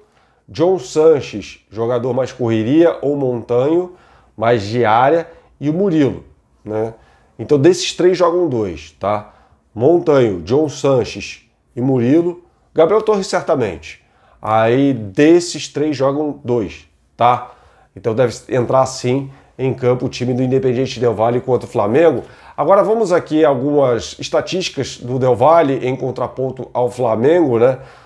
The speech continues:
O Del Valle é o time que mais tem a posse na Libertadores da América. Em to-, entre todos os trinta e dois times que disputaram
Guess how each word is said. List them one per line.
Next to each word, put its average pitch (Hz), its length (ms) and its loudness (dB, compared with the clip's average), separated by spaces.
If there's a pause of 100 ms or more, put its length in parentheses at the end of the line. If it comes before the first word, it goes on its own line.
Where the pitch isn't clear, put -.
(180)
O 139 140 -2
Del 156 180 6
Valle 156 400 4
é 165 60 6
o 156 80 4
time 160 300 -6
que 143 500 -2
mais 208 240 -4
tem 208 100 -2
a 156 60 0
posse 151 400 0
na 143 80 0
Libertadores 123 540 -2
da 117 80 -2
América. 90 380 -8
Em 90 80 -12 (120)
to-, 190 240 4
entre 143 220 0
todos 175 320 0
os 160 100 -8
trinta 165 300 -2
e - 20 0
dois 143 260 -4
times 143 280 -4
que - 100 -8
disputaram 135 640 0